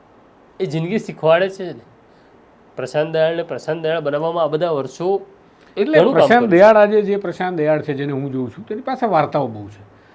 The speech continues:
Speaker 2: એની પાછળ બધી ઘટનાઓ છે, એની પાસે આ બધું શું કામ છે? તો એનું કારણ જ આ છે કે તમે જેમ કીધું એમ કે તમે આ બધા જ, અ, રસ્તામાંથી પસાર થયા છો, તો આજે તમને પાણીપુરવાળો યાદ આવે,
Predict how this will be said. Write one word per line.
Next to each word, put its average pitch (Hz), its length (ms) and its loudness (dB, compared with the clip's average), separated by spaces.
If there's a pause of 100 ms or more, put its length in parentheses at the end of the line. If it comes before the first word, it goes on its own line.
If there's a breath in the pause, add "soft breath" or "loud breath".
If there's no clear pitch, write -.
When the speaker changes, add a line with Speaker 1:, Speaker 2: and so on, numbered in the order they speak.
(360 soft breath)
Speaker 2:
એની 202 120 -6
પાછળ 226 600 0 (460)
બધી 185 180 0
ઘટનાઓ 180 600 0
છે, 101 440 -16
એની 208 120 -4
પાસે 220 260 2
આ - 20 2
બધું 247 220 -2
શું 262 140 -8
કામ 226 220 -4
છે? 165 120 -12
તો 208 120 -6
એનું 233 140 -2
કારણ 240 320 0
જ 226 40 -2
આ 165 80 0
છે 170 160 -6
કે 190 100 -10
તમે 185 240 -6
જેમ 180 240 -4
કીધું 160 240 -2
એમ 156 100 -2
કે 147 200 -4
તમે 160 280 -6
આ 175 60 2
બધા 151 320 2
જ, 165 220 -8
અ, 143 380 -2 (460 loud breath)
રસ્તામાંથી 165 500 -4
પસાર 151 400 0
થયા 107 280 -12
છો, - 240 -20
તો 180 80 0
આજે 185 200 2
તમને 185 260 -4
પાણીપુરવાળો 170 640 -2
યાદ 147 240 0
આવે, 127 280 -4